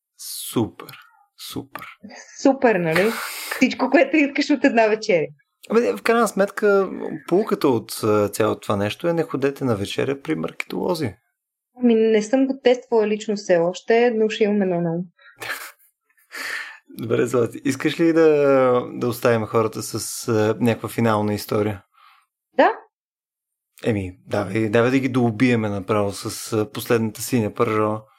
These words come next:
Speaker 2: Няма да е синя пържола, всъщност би било, би било, нали, до някъде приключване в, а, позитивна нотка. Ако, ако случайно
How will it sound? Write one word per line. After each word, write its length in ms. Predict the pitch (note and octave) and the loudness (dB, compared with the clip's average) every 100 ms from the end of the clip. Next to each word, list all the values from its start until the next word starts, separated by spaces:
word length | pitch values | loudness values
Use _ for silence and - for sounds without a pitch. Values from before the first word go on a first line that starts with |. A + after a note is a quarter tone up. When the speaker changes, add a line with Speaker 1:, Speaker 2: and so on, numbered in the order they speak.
| _ _ _ - | _ _ _ 2
Speaker 2:
Няма 340 | A#3 B3+ E4+ | 4 6 6
да 60 | G4 | 4
е 140 | G#4+ | 4
синя 200 | F#4+ F#4+ G4 | 4 2 2
пържола, 400 | F4 C4+ D#4 E4 | 0 2 2 2
всъщност 420 | - C#4+ D4+ C4 | -2 -6 -4 0
би 120 | C4+ | 2
било, 460 | C4+ C#4+ C4 C4+ B3 | 4 4 6 4 2
би 140 | A3+ | 0
било, 340 | B3 B3+ B3+ B3 - G3+ - _ - | 4 4 4 2 -6 -14 -14 _ 0
нали, 380 | A3+ A3+ A#3+ G#3+ | 4 4 4 2
до 100 | G#3+ | 2
някъде 540 | A3 A3+ - G#3+ G#3 - | 4 2 2 2 2 -2
приключване 840 | G#3+ G#3 G#3+ - G#3 G3+ F#3+ F3+ G#3 | -4 -2 -2 0 2 4 2 0 0
в, 180 | G3+ F#3+ - | 0 0 -2
а, 200 | G3 F3+ F3 | 2 2 2
позитивна 540 | G#3+ F#3 - G#3+ G#3+ G3+ | -2 -2 0 2 2 2
нотка. 520 | E3+ E3 - F3+ F#3+ - - - - - | 2 0 0 0 -2 -10 -20 -18 -18 -4
Ако, 760 | - A#3+ A#3+ B3+ B3 A#3+ A#3 A3 - _ - | 2 2 4 4 6 6 4 2 -4 _ 0
ако 440 | A3+ A#3 A#3+ A#3+ A#3+ | 0 4 2 2 -2
случайно 760 | A3 G#3+ B3 C4+ F4 F4 G3 | -6 0 4 4 4 2 0